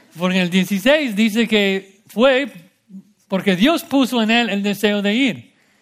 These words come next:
En el diecisiete dice que Tito fue, ¿por qué?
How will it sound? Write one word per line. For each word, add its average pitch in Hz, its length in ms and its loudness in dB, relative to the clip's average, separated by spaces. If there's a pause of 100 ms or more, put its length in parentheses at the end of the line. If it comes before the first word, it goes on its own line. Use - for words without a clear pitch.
(360)
En 160 100 -6
el 156 60 -6
diecisiete 202 560 0
dice 202 280 -2
que 185 320 -2
Tito 214 300 0
fue, 240 320 0
¿por 233 220 -2
qué? 349 300 -4